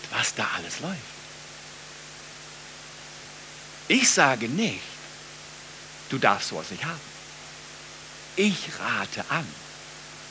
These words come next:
wir müssen üben, es richtig zu nutzen. Wie gehen wir mit der modernen The-, äh, äh, äh, mit der modernen Technologie um?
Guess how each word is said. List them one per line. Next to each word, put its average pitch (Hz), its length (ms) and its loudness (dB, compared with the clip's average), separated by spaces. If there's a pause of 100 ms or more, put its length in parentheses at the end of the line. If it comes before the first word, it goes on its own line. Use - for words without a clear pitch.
(160)
wir 120 100 0
müssen 117 320 -2
üben, 117 340 -4 (140)
es 92 160 -4
richtig - 280 -8
zu - 80 -8
nutzen. - 240 -8 (640)
Wie 247 140 12
gehen 285 200 12
wir 247 100 12
mit 202 180 12
der 160 120 12
modernen 185 600 12
The-, 190 240 8 (340)
äh, 160 60 10
äh, 151 380 12
äh, 151 120 4
mit 151 140 8
der 151 100 10
modernen 147 600 12
Technologie 170 840 4
um? 214 220 4